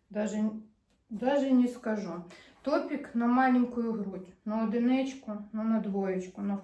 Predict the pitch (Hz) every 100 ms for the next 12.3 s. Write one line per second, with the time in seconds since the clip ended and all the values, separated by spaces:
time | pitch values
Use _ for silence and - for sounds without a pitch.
0 | - 240 220 220 269 277 247 - 233 220
1 | 226 254 240 220 220 214 214 208 214 196
2 | - - 202 190 185 - - - - 214
3 | 208 196 - 220 - 240 220 220 214 214
4 | 208 214 214 254 262 - 214 185 185 185
5 | - - - - - - - _ - -
6 | 196 196 226 262 269 262 220 262 302 262
7 | 240 262 - 240 226 262 - 240 - 302
8 | 254 226 - 269 277 285 226 226 226 226
9 | - - 220 220 269 277 240 - - 202
10 | 208 226 220 208 - 208 - - - -
11 | 196 240 226 226 214 208 220 214 202 220
12 | - 208